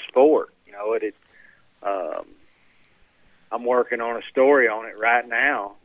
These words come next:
and, uh, it, um, includes, um, let me put my glasses on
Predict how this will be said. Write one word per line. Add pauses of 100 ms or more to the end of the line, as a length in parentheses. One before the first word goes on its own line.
and,
uh, (1300)
it, (200)
um, (1000)
includes, (1160)
um, (1500)
let
me
put
my
glasses
on